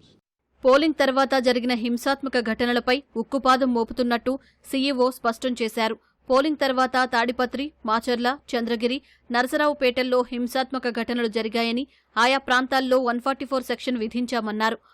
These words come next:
అల్లర్లకు కారణమైన వారందరినీ జైలుకు పంపుతామని స్పష్టం చేశారు. ఇప్పటికే చంద్రగిరిలో ముప్పై మందిని అరెస్టు చేసినట్టు సీఈఓ వెల్లడించారు. పోలింగ్ రోజున నిర్లక్ష్యంగా వ్యవహరించిన పోలీసు అధికారులపైన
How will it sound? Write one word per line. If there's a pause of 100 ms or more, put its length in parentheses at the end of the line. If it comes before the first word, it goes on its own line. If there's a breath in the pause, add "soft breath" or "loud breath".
(220 soft breath)
అల్లర్లకు
కారణమైన
వారందరినీ
జైలుకు
పంపుతామని
స్పష్టం
చేశారు. (340)
ఇప్పటికే
చంద్రగిరిలో (300 soft breath)
ముప్పై
మందిని
అరెస్టు
చేసినట్టు
సీఈఓ
వెల్లడించారు. (380)
పోలింగ్
రోజున
నిర్లక్ష్యంగా
వ్యవహరించిన
పోలీసు
అధికారులపైన